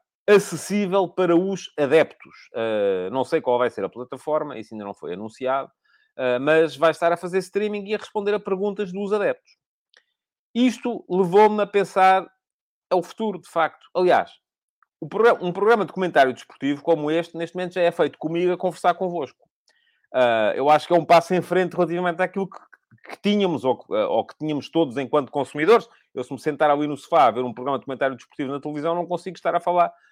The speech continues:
com os, eh, comentadores. Vocês aqui conseguem. É um passo em frente relativamente àquilo que é o, o programa de, eh, comentário desportivo.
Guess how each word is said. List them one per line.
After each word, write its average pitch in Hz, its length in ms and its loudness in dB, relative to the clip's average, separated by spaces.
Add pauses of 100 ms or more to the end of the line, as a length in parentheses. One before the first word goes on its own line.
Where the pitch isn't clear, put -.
com 185 240 2
os, 180 220 -6
eh, 175 180 -2
comentadores. 190 520 0
Vocês 92 260 -14
aqui 135 180 -6
conseguem. 175 560 2 (220)
É 120 60 -2
um 123 120 -2
passo 151 280 2
em 147 40 -4
frente 160 280 -4
relativamente 160 440 -2
àquilo 156 320 -2
que 160 140 -2
é 175 140 -2 (260)
o, 156 340 -4
o 135 40 -6
programa 160 440 2
de, 143 520 4
eh, - 40 -2
comentário 147 440 2
desportivo. - 440 -14